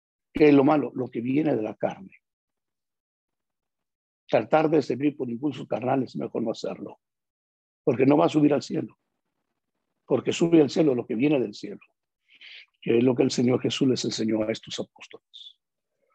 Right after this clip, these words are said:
Estando esa murmuración, ellos hicieron algo que debe ser siempre correcto en todo ministerio.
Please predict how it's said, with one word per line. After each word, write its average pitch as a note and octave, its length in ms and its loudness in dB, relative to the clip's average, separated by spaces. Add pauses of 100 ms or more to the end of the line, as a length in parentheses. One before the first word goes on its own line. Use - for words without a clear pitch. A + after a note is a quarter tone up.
(340)
Estando C#3+ 540 4
esa C#3+ 340 2
murmuración, C3 720 -2
ellos B2+ 220 -4
hicieron B2+ 400 -2
algo C3+ 260 -2
que B2+ 140 -14
debe C3 260 -8
ser C#3+ 460 -4
siempre B2+ 480 -4
correcto B2 560 -2 (300)
en A#2 240 0
todo D3+ 260 4
ministerio. G#2 600 -8